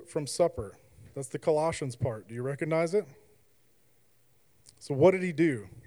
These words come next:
He didn't get senioritis, right? He wasn't like, "Well, I've done pretty good. I think I'll just, you know,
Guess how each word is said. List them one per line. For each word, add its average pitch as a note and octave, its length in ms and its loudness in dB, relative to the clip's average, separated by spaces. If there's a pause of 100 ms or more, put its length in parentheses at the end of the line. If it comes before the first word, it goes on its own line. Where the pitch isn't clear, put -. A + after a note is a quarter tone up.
(1040)
He D#3+ 100 -2
didn't F#3 200 2
get F3+ 160 2
senioritis, D#3 1040 0 (800)
right? C3 220 -6
He C#3+ 80 -10
wasn't D3 260 0
like, C#3 140 0
"Well, E3 320 0 (840)
I've F3 100 2
done E3 200 4
pretty C#3+ 160 4
good. C3+ 240 0
I C3 80 -4
think C3 120 -4
I'll C3 120 -4
just, B2 260 -10 (540)
you D3+ 100 -6
know, G#2+ 220 -10